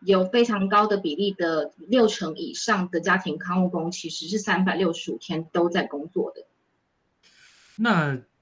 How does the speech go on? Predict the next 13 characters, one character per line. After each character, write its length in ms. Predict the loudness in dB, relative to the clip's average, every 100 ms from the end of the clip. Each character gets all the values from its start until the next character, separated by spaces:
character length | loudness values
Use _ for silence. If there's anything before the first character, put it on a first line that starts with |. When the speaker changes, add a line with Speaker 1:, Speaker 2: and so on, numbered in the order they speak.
| _
Speaker 2:
在 220 | -2 2
这 260 | 2 0 -4
样 180 | 0 0
子 140 | -2
的 140 | -6 -6
工 260 | -2 -2
作 220 | 0 -2
条 320 | -6 -6 -8 -6
件 320 | -4 -2 -2
下， 420 | -4 -4 -4 -8 _ _ _ _
呃， 300 | -10 -8 -8
姿 180 | -8 -6
华 280 | -4 -4